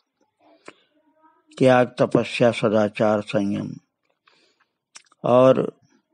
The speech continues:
भक्ति की निष्ठा उत्पन्न हुई। वो भक्ति की निष्ठा ने सोने में सुहागे का काम किया।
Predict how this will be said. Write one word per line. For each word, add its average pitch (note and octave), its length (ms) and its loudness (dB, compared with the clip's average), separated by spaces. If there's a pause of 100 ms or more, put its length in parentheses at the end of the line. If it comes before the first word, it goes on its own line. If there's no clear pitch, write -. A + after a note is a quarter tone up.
(560)
भक्ति C3+ 520 0
की E3+ 180 0
निष्ठा C3 420 0
उत्पन्न - 440 -4
हुई। - 300 -10 (1200)
वो C3 140 0
भक्ति C3+ 420 -2
की F#3+ 160 0
निष्ठा E3+ 400 0
ने F#3 140 0
सोने D3+ 400 2
में D3+ 140 2
सुहागे A2+ 520 -2
का G#2+ 140 -2
काम - 280 -4
किया। - 260 -12